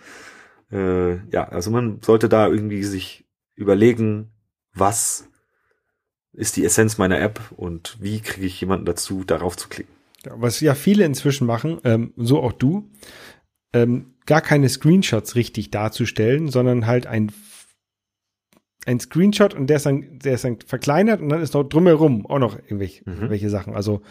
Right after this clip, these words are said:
Speaker 2: die, das Gerät komplett zeigen mit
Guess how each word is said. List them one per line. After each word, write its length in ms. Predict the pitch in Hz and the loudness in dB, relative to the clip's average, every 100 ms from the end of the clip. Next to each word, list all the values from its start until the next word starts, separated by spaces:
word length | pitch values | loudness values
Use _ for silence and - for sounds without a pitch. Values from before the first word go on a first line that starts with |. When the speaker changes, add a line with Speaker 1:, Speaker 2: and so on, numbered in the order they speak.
| - _ | -20 _
Speaker 2:
die, 120 | - - | -20 -4
das 220 | 120 - | -2 0
Gerät 320 | 131 127 151 | 0 2 2
komplett 380 | - 120 139 139 | 0 0 0 0
zeigen 500 | - 120 113 123 123 _ _ _ _ _ _ _ _ _ | 0 2 2 -2 -6 _ _ _ _ _ _ _ _ _
mit 520 | - 123 131 135 - | -4 2 2 2 -14